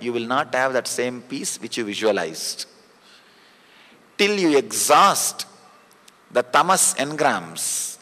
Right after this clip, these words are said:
lethargic engrams you carry in the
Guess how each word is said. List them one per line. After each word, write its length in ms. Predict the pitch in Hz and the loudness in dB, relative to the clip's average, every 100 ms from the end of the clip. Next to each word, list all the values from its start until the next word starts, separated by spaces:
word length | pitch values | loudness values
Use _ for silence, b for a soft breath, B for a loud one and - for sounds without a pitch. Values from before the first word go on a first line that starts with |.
| - | -4
lethargic 640 | 117 - 147 170 180 - - | -4 2 4 4 2 -4 -6
engrams 800 | 131 131 135 143 165 180 - - - | -8 -4 0 2 2 -2 -6 -6 -6
you 100 | 123 | -8
carry 640 | - 131 139 151 185 160 | 0 4 6 4 0 -4
in 120 | 139 | -2
the 320 | 113 98 87 | 0 0 0